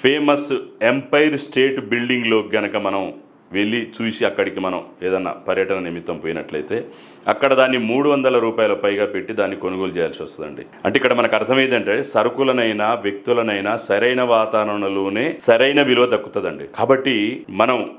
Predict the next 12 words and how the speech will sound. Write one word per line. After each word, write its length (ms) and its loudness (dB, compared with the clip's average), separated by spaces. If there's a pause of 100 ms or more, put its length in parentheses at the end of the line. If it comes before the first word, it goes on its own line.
(220)
మీ, 140 -2 (300)
మనం 200 2
ఎప్పుడు 300 0
కూడా 200 4
సాదా 440 2
సీదాకు 500 -2
పరిమితం 420 -2
కాకుండా 480 -2
ఉండే 220 -6
విధంగా 320 -6
మనం 300 -6 (200)
లైఫ్ని 440 -2